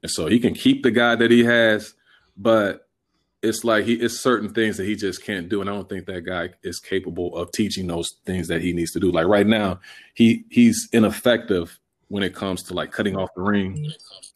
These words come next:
Um, he does a lot of posing. Um, and so,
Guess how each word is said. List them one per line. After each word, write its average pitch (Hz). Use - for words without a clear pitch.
Um, 92
he 110
does 104
a -
lot 95
of -
posing. 104
Um, 85
and 117
so, 98